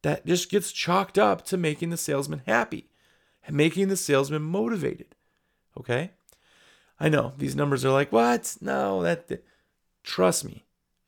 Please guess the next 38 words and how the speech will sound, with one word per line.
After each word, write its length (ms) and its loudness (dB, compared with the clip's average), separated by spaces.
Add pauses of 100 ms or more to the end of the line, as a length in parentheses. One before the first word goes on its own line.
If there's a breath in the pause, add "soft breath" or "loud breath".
Trust 420 0
me 80 -2
on 140 -2
this 160 -6
one. 120 -14
Again, 340 -4
I 100 2
don't 160 2
know 140 4
anything 360 -2
from 140 -6
anything. 380 -6 (680)
I 80 -2
don't. 360 -2 (120)
I'm 80 -6
just 160 -2
some 180 0
guy, 360 -4 (380)
right? 280 0 (500)
Use 380 0
your 120 2
own 120 2
judgment. 500 0 (480 soft breath)
Do 120 2
your 180 6
own 100 4
research. 480 0
Check 220 -4
the 80 -6
forums. 460 -6
Check 260 -6
the 80 0
groups. 540 0
Check 260 -2
window 200 4
cleaner 220 0
dot 200 2
com 340 -2